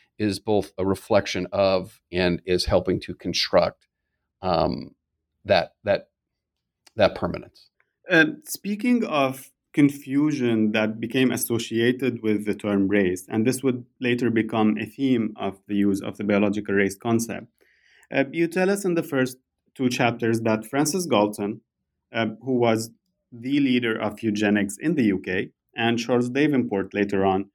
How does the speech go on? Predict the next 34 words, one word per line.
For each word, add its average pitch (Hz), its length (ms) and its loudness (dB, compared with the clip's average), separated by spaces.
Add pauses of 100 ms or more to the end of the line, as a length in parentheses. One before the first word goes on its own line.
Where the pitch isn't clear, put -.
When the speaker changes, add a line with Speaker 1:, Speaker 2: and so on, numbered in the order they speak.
(260)
Speaker 2:
who 113 80 -4
became 127 400 2
the 123 80 4
leader 107 380 2
of, 104 220 -4 (220)
uh, 107 80 2
eugenic 104 580 2
currents 101 400 0
in 160 140 -2
the 143 80 2
U 101 160 0
S, 98 320 -10 (500)
uh, 131 260 2 (480)
and 156 140 0
other 208 260 2
eugenicists 123 640 -4
had 135 280 -2
used 180 280 0
the 180 120 -2
term 135 340 0
race 117 460 0 (100)
confusingly. 123 880 -2 (440)
Um, 120 500 0 (100)
even 165 440 2
sometimes 147 640 0
in 127 160 0
the 123 100 2
same 131 440 0
text, 107 380 -4 (280)
the 120 160 -4
same, 127 640 2
uh, 107 240 2 (300)
the 135 160 -4
same 123 520 0